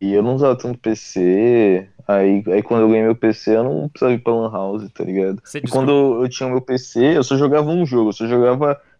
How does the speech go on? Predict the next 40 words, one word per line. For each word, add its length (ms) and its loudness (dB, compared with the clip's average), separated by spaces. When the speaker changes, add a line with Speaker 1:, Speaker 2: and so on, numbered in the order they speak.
Speaker 1:
Guns, 340 0
eu 60 0
era 180 2
viciado 500 -2
naquele 340 -6
jogo, 240 -8
eu 40 -2
gostava 440 -2
muito 300 -8
daquele 380 0
jogo. 460 0
Então 160 -2
quando 260 0
eu 60 4
ia 60 2
na 120 2
Lan 180 -4
House, 320 0
eu 60 4
ia 100 0
com 120 -8
meus 160 0
amigos 560 -2
jogar, 460 2
sei 240 -4
lá, 100 0
C 240 -6
S, 380 0
essas 260 -4
merda 320 0
que 120 -2
eu 40 2
nem 120 2
jogava 360 0
muito, 420 -10
só 180 -12
pra 440 0
confraternizar 800 -2
ali, 240 2
entendeu? 540 -8